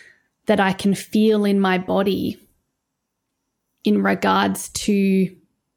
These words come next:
staying or leaving that can help me make the decision as to whether this is for me or whether it isn't?" Because our body knows. And, you know, when I, I sat there and I thought, "Okay, so,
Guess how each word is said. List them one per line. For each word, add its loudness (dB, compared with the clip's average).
staying 0
or 0
leaving -2
that -2
can 0
help -2
me 2
make 0
the -2
decision -2
as -4
to -4
whether -2
this -2
is -4
for -2
me 2
or -2
whether -2
it -2
isn't?" -4
Because -2
our 2
body 0
knows. 0
And, 2
you 0
know, 0
when 2
I, 0
I -2
sat -4
there 2
and 2
I 0
thought, -2
"Okay, -2
so, -2